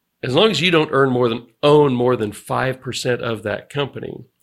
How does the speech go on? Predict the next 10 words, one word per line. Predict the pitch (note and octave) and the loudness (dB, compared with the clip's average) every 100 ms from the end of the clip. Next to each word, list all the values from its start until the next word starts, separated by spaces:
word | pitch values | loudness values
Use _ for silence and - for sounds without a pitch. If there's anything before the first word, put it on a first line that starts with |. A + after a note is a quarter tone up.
| _ - - _ | _ -20 -20 _
then | C#3+ G3+ | -2 0
it | B3 | 0
doesn't | B3 D3+ | -2 0
matter | C3+ B2+ A#2 A2+ - _ | 2 2 0 -4 -12 _
how | - D#3+ G#3 | -6 -2 0
old | A#2 D#3 C#3 | 2 2 0
you | A2 G#2+ | -6 -6
are, | A2 | -6
you | A2+ D3 | -4 -4
don't | G#3+ F3 | -2 -2